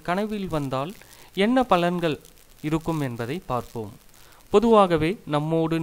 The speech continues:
நெருங்கி பழகி வந்தவர்கள், நமக்கு மிகவும் பிடித்தவர்கள், நம் நெருங்கிய உறவினர்கள்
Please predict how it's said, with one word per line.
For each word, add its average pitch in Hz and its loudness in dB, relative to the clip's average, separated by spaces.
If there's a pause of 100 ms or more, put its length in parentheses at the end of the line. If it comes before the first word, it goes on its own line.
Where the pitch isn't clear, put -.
நெருங்கி 185 2
பழகி 170 2
வந்தவர்கள், 135 -2 (600)
நமக்கு 220 4 (140)
மிகவும் 190 2
பிடித்தவர்கள், 160 0 (560)
நம் 170 2
நெருங்கிய 202 2 (160)
உறவினர்கள் 165 0